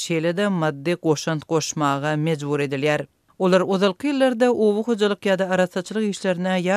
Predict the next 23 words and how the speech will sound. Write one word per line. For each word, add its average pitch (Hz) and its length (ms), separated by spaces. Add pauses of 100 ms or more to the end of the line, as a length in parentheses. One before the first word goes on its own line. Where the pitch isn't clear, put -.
özleriniň 180 580
gatnaşmaly 165 540
bolanlygyny 165 560
ýa-da 160 220
öz 175 280
ýerine 170 340
işçini 156 640 (280)
hakyny 175 400
tutmak 165 440
üçin 151 340
pul 170 240
tölemeli 147 540
bolanlygyny 143 540
gurrun 147 300
berdiler. 147 400 (460)
Şeýle-de 185 500
soňky 208 480
ýylda 214 300
büdjetçilerden 147 880
talap 156 400
edilýän 160 300
mejburi 147 680
tutumlaryň 156 600